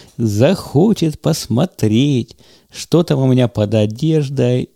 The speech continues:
и какого размера у меня что там есть, если это нужно для безопасности Соединённых Штатов Америки, пожалуйста, я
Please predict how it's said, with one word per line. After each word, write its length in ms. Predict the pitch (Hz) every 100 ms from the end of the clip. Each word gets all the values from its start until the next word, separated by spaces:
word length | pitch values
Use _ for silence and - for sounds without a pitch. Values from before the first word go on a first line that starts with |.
| _
и 160 | 139 123
какого 560 | - 131 - 151 131
размера 680 | 120 120 110 120 131 117 107
у 100 | 104
меня 380 | 104 104 104 104
что 400 | 104 - - 107
там 300 | 92 101 98
есть, 840 | 107 117 180 220 208 - - - _ _ _ _ _ _ _ _ _
если 340 | 117 127 - 131
это 300 | 131 139 143
нужно 640 | 170 180 131 120 107 98 151
для 420 | 101 110 120 113 101
безопасности 1400 | 110 139 156 170 - 185 - 120 110 - 92 90 - - - _ -
Соединённых 1200 | - 123 151 175 196 208 190 113 92 90 - -
Штатов 960 | - - - 208 - 107 95 92 - _ -
Америки, 1160 | 131 123 127 190 185 143 - 104 92 92 - _ _
пожалуйста, 920 | - 98 90 98 110 101 - 90 92 - - _ _
я 560 | 104 104 131 147 156